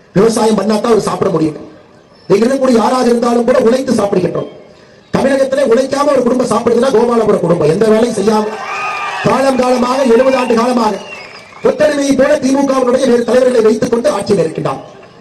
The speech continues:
கலைஞர் கருணாநிதி, அவருக்கு பிறகு உதய-, மு க ஸ்டாலின், அவருக்கு பிறகு உதயநிதி ஸ்டாலின், அவருக்கு பிறகு இன்பநிதி, வரிசையா பட்டியல் போயிட்டே இருக்குதுங்க ஐயா. ஆனா இன்னைக்கு பாரதிய ஜனதா கட்சியை பாருங்க, சமீபத்தில் நடந்த மூன்று மாநில தேர்தலை உதாரணமா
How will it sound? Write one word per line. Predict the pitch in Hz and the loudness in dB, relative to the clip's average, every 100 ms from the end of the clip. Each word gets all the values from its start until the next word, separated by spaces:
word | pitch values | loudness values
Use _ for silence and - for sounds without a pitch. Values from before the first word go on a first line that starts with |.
| - - - | -20 -20 -4
கலைஞர் | 180 196 175 | -2 0 -2
கருணாநிதி, | 175 202 196 - - - - - - _ - | -2 0 0 0 -4 -14 -20 -20 -20 _ 0
அவருக்கு | 202 196 202 | 0 2 2
பிறகு | 220 202 | 2 2
உதய-, | 175 - - - - - - _ - | 0 -2 -12 -18 -20 -20 -20 _ -2
மு | 196 | 0
க | 220 - | 0 0
ஸ்டாலின், | 196 220 226 - - - 156 | 0 0 -2 -10 -18 -10 -2
அவருக்கு | 214 214 214 | 2 2 2
பிறகு | 233 208 | 2 4
உதயநிதி | 214 220 208 - | 4 4 2 0
ஸ்டாலின், | 185 208 - - - 160 | 0 -2 -4 -16 -10 -2
அவருக்கு | 214 214 214 | 2 2 2
பிறகு | 226 190 | 2 2
இன்பநிதி, | 208 233 196 175 - - - | 0 2 2 0 -4 -14 -2
வரிசையா | 190 214 233 190 | 0 2 0 -2
பட்டியல் | 175 208 165 | 0 0 0
போயிட்டே | 175 180 185 | 0 2 2
இருக்குதுங்க | 151 151 - | 0 -4 -6
ஐயா. | - - - - - | -10 -16 -20 -20 -8
ஆனா | 208 254 | 0 0
இன்னைக்கு | 247 226 | 2 0
பாரதிய | 226 262 | 0 0
ஜனதா | 226 214 196 | 0 -2 -4
கட்சியை | 175 151 147 | -2 -2 -2
பாருங்க, | - - - - - - - | -8 -12 -20 -20 -20 -20 -6
சமீபத்தில் | 208 262 262 262 247 | -2 2 2 2 0
நடந்த | 240 254 233 | 0 0 0
மூன்று | 294 - 240 | 0 0 0
மாநில | 254 247 226 | 2 0 2
தேர்தலை | 254 262 220 | 2 2 2
உதாரணமா | 247 226 220 | 0 0 -2